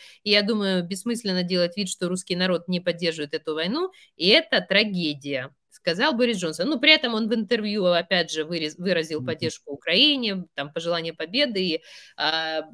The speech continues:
Speaker 1: делать все, что от него зависит для того, чтобы эту победу приближать. Но, в принципе, да, а, мы ведь помним, вот когда он еще был мэром, э, Лондона, то есть он, в принципе, там были какие-то, он еще инициировал, помните,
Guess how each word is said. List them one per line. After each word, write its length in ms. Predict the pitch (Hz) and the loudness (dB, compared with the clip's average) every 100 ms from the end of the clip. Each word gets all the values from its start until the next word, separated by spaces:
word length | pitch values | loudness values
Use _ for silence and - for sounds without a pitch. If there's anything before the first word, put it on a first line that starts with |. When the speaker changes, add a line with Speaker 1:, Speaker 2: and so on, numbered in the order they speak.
| 160 | -6
Speaker 1:
делать 500 | 170 190 175 170 170 160 | 2 6 4 4 -2 -2
все, 280 | - 185 170 | -2 2 0
что 200 | - 165 | 2 0
от 120 | 143 | 0
него 220 | 160 214 | 0 0
зависит 420 | 285 277 262 254 214 | 4 2 2 -2 -4
для 140 | 226 | -4
того, 200 | 214 214 | -2 -6
чтобы 260 | 214 196 196 | -6 -6 -6
эту 160 | 190 | -8
победу 400 | 185 185 185 175 | -6 -4 -4 -6
приближать. 500 | 170 170 170 175 160 - _ - _ - | -10 -10 -8 -2 -2 -4 _ -20 _ -2
Но, 720 | 180 233 285 285 262 233 226 - | 4 8 10 8 8 4 2 0
в 20 | |
принципе, 600 | - 403 453 311 220 180 | 6 6 6 0 0 0
да, 160 | 190 339 330 - _ _ | 0 0 -2 -10 _ _
а, 120 | 180 180 | 0 0
мы 160 | 220 320 | 0 0
ведь 240 | 330 - | -2 -2
помним, 560 | 370 349 254 202 175 175 | 4 4 4 2 -2 -2
вот 200 | 196 - | -6 -4
когда 340 | 247 247 294 | -4 2 4
он 80 | 269 | 2
еще 240 | 254 - | -2 -2
был 240 | 226 233 233 | -2 0 0
мэром, 560 | 233 294 277 247 233 | 2 2 2 0 -2
э, 220 | 214 202 196 | -2 -2 -2
Лондона, 880 | 214 240 233 214 196 185 180 170 - | 0 0 0 0 0 0 0 0 -2
то 60 | |
есть 240 | 180 180 - | -6 -6 -4
он, 260 | 220 233 226 - _ | -2 -2 -6 -18 _
в 20 | |
принципе, 460 | - 269 339 262 214 | 2 2 2 -4 -4
там 200 | 208 202 | -2 0
были 200 | 262 233 | 0 0
какие-то, 540 | 233 - 226 220 196 | -2 -4 -2 0 0
он 100 | 196 | 0
еще 200 | 208 - | -2 -4
инициировал, 560 | 220 208 190 240 202 185 | -4 -4 -4 0 2 0
помните, 320 | 285 370 262 | -2 -6 -6